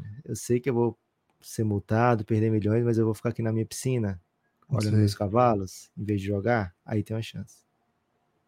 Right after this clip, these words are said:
Speaker 2: Chance boa, então. Chance boa. Não, tem chance. Tem chance,
Speaker 1: De
Speaker 2: respeitar o
Speaker 1: amassar?
Speaker 2: esporte. Não, jogar, assim, tem chance de levar.
Speaker 1: Ah,
Speaker 2: Cara, acho
Speaker 1: também
Speaker 2: que pre-,
Speaker 1: acho.
Speaker 2: precisa de um, de um LeBron que a bola de três chegue cedo no jogo,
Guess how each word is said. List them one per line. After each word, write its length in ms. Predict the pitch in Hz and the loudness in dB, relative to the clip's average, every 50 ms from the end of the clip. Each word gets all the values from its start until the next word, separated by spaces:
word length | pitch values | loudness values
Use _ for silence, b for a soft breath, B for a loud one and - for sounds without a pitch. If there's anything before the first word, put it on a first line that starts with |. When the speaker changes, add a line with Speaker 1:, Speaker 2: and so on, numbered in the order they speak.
| _ _ - | _ _ -10
Speaker 2:
Chance 260 | - - 110 - - | -6 -4 -4 -4 -2
boa, 240 | 110 147 196 196 196 | 2 4 4 4 4
então. 260 | 196 190 170 127 110 - _ _ _ | 2 2 0 0 0 -2 _ _ _
Chance 360 | - - - 117 - - 131 | -6 -2 -2 -2 0 -2 -4
boa. 500 | 131 113 117 117 113 117 117 127 143 165 b b b b b b b b b | -2 2 2 4 4 4 4 4 2 0 b b b b b b b b b
Não, 220 | - 339 277 185 135 | 6 8 8 8 8
tem 160 | - 262 269 | 8 6 6
chance. 460 | 240 - 202 156 113 104 - - - | 6 8 6 6 6 6 2 -2 -4
Tem 200 | - - 156 175 | 2 4 6 6
chance, 540 | 160 - - 135 127 131 139 160 165 - - | 6 6 4 4 6 6 6 4 4 4 2
Speaker 1:
De 80 | 185 147 | 4 4
Speaker 2:
respeitar 240 | 139 135 127 160 - | 8 8 8 10 10
o 40 | 220 | 8
Speaker 1:
amassar? 400 | 202 135 127 127 135 139 180 117 | 8 6 6 6 6 6 6 6
Speaker 2:
esporte. 640 | 110 110 110 113 120 139 147 - - - 175 180 - _ _ _ | 6 6 4 4 4 2 2 0 -2 -4 -4 -4 -6 _ _ _
Não, 280 | - 269 277 214 139 113 | 0 2 4 4 4 4
jogar, 400 | 120 196 226 226 240 226 202 180 | 4 2 2 0 -2 0 0 0
assim, 400 | 151 143 - 190 156 127 120 120 | 0 0 0 0 0 0 -2 -2
tem 100 | - - | -4 -4
chance 240 | - - - 175 170 160 | -4 0 0 0 0 2
de 80 | - 175 | 0 0
levar. 440 | 170 170 151 143 151 156 147 139 b b b b b b b b b - | 0 2 4 4 4 4 4 2 b b b b b b b b b -10
Speaker 1:
Ah, 220 | - - 202 196 190 | -8 -8 -6 0 4
Speaker 2:
Cara, 400 | 208 196 165 127 113 113 143 - _ _ _ - | 6 8 8 8 6 2 -2 -6 _ _ _ 2
acho 240 | 139 143 151 160 165 | 4 4 6 6 4
Speaker 1:
também 180 | 135 135 156 147 113 110 | 4 4 4 2 2 2
Speaker 2:
que 40 | |
pre-, 100 | 113 123 151 | 4 4 2
Speaker 1:
acho. 140 | 139 - - _ - | 2 0 -6 _ 0
Speaker 2:
precisa 520 | 151 151 139 - - - 147 139 147 147 | 0 2 2 2 0 2 4 6 6 4
de 160 | 135 127 135 139 | 4 4 4 4
um, 440 | 139 139 135 135 135 127 127 123 | 4 4 2 2 2 0 0 0
de 100 | 117 127 | 2 4
um 60 | 135 131 | 6 6
LeBron 340 | 131 123 123 123 127 123 | 6 6 6 4 4 4
que 80 | 127 - | 4 2
a 40 | 123 | 2
bola 220 | 117 127 127 123 | 4 4 4 4
de 120 | 117 120 120 | 4 2 2
três 240 | - 120 123 120 | 2 2 2 2
chegue 420 | - - - - 123 127 123 120 120 | 0 -2 2 4 4 4 4 2 -2
cedo 460 | - - - - 135 160 180 165 156 | -2 -2 2 4 4 4 4 2 0
no 120 | 139 131 | 0 0
jogo, 280 | 117 113 127 127 170 170 | 0 2 0 0 0 -2